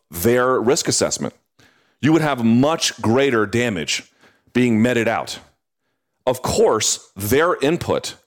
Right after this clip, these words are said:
and their level of expertise you must listen to them. They are as critical a component in this conversation as anybody else is.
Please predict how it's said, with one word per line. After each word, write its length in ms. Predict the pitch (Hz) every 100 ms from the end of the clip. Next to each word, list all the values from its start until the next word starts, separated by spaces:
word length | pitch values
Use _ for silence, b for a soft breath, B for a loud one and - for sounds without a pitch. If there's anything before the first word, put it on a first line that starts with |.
| _ _ _ _ -
and 200 | 120 110
their 520 | 98 123 147 151 160
level 360 | 120 120 139 127
of 100 | 113
expertise 880 | 120 - 117 107 - 131 90 - b b b
you 180 | 101 151
must 600 | 165 120 143 165 - -
listen 400 | 104 127 151 101
to 100 | 92
them. 300 | 80 69 58 _ b b b b
They 160 | 139 175
are 260 | 151 131 127
as 180 | 107 -
critical 540 | - 160 180 170 165
a 100 | 139
component 580 | - 113 - 156 147 110
in 140 | 117 110
this 160 | 104
conversation 920 | - 135 131 104 - 185 185 104 95 90 B B B B
as 160 | 107 131
anybody 340 | 143 123 107
else 260 | 127 135 -
is. 360 | 69 - -